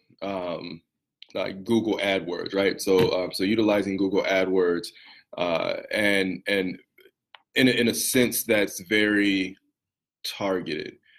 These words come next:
Can you kind of speak to if I may be looking to utilize Google AdWords, um, should I ex-, be expecting to pay a lot? And is it something that I can do, or should I really work with someone? Because,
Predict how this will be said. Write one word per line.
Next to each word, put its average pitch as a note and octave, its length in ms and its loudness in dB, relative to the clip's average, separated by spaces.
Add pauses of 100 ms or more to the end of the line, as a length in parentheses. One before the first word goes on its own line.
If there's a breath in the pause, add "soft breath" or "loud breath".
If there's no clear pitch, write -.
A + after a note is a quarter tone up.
(420 soft breath)
Can A#2+ 180 -2
you C3+ 120 -2
kind C#3 240 -2
of G#2 100 -4
speak G#2+ 420 -6 (120)
to F#2 560 -4
if G#2 300 -8
I A#2 220 0
may G#2+ 240 2
be G2+ 160 0
looking F#2+ 460 -4
to F#2+ 120 -10
utilize F#2+ 480 -2
Google F#2 360 0
AdWords, F2+ 800 0 (420 soft breath)
um, F2+ 580 -4 (160)
should - 200 -2
I G2+ 140 2
ex-, - 260 -8
be G2+ 220 0
expecting G2+ 560 -2
to - 100 -8
pay G#2+ 340 0
a A#2 100 6
lot? A#2 340 4 (240)
And G2 400 2
is G2 140 -2
it G2 120 -2
something G#2 260 -2
that F#2 160 -2
I G2 180 0
can A2 220 -2
do, G#2+ 220 4
or F#2+ 60 2
should F#2+ 200 0
I F#2 140 2 (140)
really F#2 520 -2
work F#2+ 260 -4
with F#2+ 140 -6
someone? F2+ 480 -4
Because, F2+ 520 -2